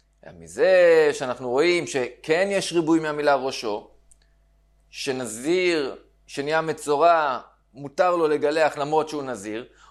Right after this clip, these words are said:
מוכח שאי אפשר לג-,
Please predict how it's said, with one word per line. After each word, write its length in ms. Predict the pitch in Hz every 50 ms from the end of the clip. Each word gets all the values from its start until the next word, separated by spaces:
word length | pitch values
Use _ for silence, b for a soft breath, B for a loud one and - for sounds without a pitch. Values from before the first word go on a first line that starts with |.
| b b
מוכח 880 | 123 127 127 113 - - 170 208 254 277 233 208 - - - - - _ _ _ _ _ _ _ _ _
שאי 720 | - - - - 135 - - - - _ - 196 233 247
אפשר 280 | 240 247 - 240 233 233
לג-, 260 | 226 202 214 -